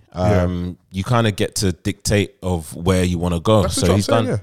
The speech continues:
Speaker 1: yeah.
Speaker 2: yeah. So he's done, he's done the mainstream stuff. Watched him on Graham Norton.
Speaker 1: Yeah.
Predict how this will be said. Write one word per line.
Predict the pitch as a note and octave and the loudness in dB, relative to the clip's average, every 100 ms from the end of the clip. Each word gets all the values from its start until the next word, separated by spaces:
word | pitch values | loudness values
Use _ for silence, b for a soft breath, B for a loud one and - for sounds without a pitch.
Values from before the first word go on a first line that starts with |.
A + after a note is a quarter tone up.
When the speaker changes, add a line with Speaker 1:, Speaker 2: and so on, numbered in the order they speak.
| - | -8
Speaker 1:
yeah. | G#2 G2+ | 0 0
Speaker 2:
yeah. | F2+ | 2
So | G2+ | 0
he's | F#2+ F#2+ | -2 0
done, | C3 A2+ | 0 0
he's | G2+ G2+ | -2 -2
done | B2 | 0
the | A2+ | 2
mainstream | G2 G#2+ - F2 F2 | 2 0 0 -4 -6
stuff. | - F2 G2+ - b b - | -2 -2 -2 -10 b b -2
Watched | G2+ - | -2 0
him | G2+ | 0
on | F#2+ E2+ | 0 2
Graham | G2+ F#2 | 2 2
Norton. | G2+ A2 G2 G#2+ - | 2 0 0 -6 -4
Speaker 1:
Yeah. | A#2 F#2 | -4 -4